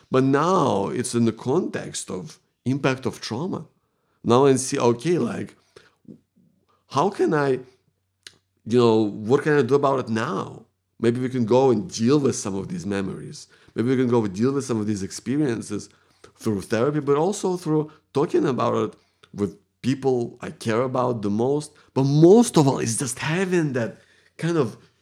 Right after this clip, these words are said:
you know, that, that, the true narrative of your life,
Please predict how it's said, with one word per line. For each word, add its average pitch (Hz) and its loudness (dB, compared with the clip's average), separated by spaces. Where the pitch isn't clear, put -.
you 139 0
know, 117 0
that, 120 -4
that, 120 -6
the 127 -2
true 190 -2
narrative 156 0
of 98 -2
your 131 -2
life, 123 -6